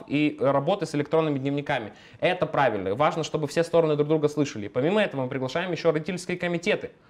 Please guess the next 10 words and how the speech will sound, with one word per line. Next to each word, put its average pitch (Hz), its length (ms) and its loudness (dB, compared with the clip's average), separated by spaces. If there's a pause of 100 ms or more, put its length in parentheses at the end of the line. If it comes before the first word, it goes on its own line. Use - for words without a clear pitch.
(1000)
И 147 300 4
с - 120 -8
родительскими 196 560 0
комитетами 156 540 0
вообще 135 480 2
уникальный 143 480 2
разговор 110 400 0
у 95 260 -6
меня 104 200 0
произошел. 90 580 -4